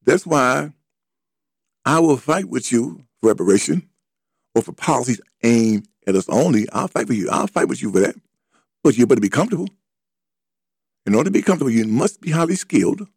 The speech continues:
because understand now, King and our elders, they all, but they all died poor. King died poor. Malcolm, Fannie Lou Hamer, they died poor.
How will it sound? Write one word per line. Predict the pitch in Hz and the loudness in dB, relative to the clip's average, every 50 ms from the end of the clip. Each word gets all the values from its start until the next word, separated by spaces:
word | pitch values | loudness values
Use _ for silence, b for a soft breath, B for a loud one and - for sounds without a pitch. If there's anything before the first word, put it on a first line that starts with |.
| _ _ _ _ _ _ _ _ _ _ - | _ _ _ _ _ _ _ _ _ _ -2
because | 131 - - 151 139 127 | 0 2 2 2 2 2
understand | - 123 123 165 180 - - - 285 302 269 | 2 0 -2 -2 -2 -2 0 0 0 2 0
now, | 190 110 90 - - _ _ _ _ _ _ _ _ _ _ _ _ _ | 0 0 -2 -4 -10 _ _ _ _ _ _ _ _ _ _ _ _ _
King | - - 190 196 202 202 | 0 2 2 4 4 2
and | 214 180 | 2 0
our | 175 165 - - - | -2 -2 -2 0 2
elders, | 165 220 226 185 151 131 | 2 4 4 4 2 2
they | - - - 190 | 0 0 0 2
all, | 220 190 175 165 | 2 0 -2 -2
but | 156 - - - | -4 -6 -2 0
they | 143 185 | 2 2
all | 240 240 196 165 | 2 2 0 0
died | 127 113 123 143 160 170 - | 0 0 0 0 0 -2 -2
poor. | - 196 214 247 190 - _ _ _ _ _ _ _ _ _ _ _ _ _ _ | -2 -2 0 0 -2 -8 _ _ _ _ _ _ _ _ _ _ _ _ _ _
King | - 185 214 240 240 | 2 2 4 4 4
died | - 175 190 190 - | 2 2 0 2 2
poor. | 226 240 - - - _ _ _ _ _ _ _ - | 2 2 2 0 -4 _ _ _ _ _ _ _ -2
Malcolm, | - 113 147 190 208 - - - - _ | 0 0 0 0 -2 -6 -8 -10 -6 _
Fannie | - 135 180 180 | -2 0 2 4
Lou | - 185 | 4 6
Hamer, | 170 190 208 233 247 262 - _ _ _ _ _ _ _ _ _ _ _ | 6 4 2 0 -2 -6 -10 _ _ _ _ _ _ _ _ _ _ _
they | - - | -2 0
died | - 208 214 214 208 | 2 2 2 2 2
poor. | 233 247 277 190 | 2 0 0 -2